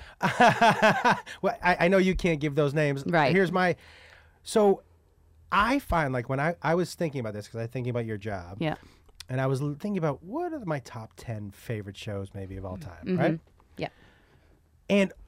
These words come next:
Speaker 1: a-, nine out of ten of them had unknown,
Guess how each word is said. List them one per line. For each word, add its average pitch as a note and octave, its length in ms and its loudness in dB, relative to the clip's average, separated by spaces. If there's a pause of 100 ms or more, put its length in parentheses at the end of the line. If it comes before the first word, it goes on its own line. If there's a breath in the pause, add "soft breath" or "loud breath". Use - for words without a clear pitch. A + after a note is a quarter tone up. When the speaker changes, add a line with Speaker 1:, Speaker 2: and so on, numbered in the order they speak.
(140)
Speaker 1:
a-, G#3 240 2
nine F#3+ 320 4
out A#3+ 120 4
of A3 100 2
ten F#3 220 2
of D3 60 0
them A#2 360 0
had C#3+ 300 -2
unknown, C#3+ 420 0